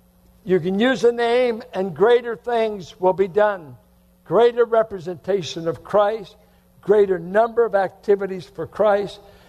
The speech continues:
Did you know Christ is represented all over this earth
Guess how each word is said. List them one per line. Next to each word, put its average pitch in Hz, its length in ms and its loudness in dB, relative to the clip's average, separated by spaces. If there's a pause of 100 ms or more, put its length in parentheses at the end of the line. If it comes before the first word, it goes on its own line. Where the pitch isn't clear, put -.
Did 170 160 -4
you 254 80 0
know 226 120 4
Christ 202 480 -2
is 147 140 -16
represented 160 680 -2
all 190 380 0
over 156 200 -10
this 147 320 -12
earth 127 300 -4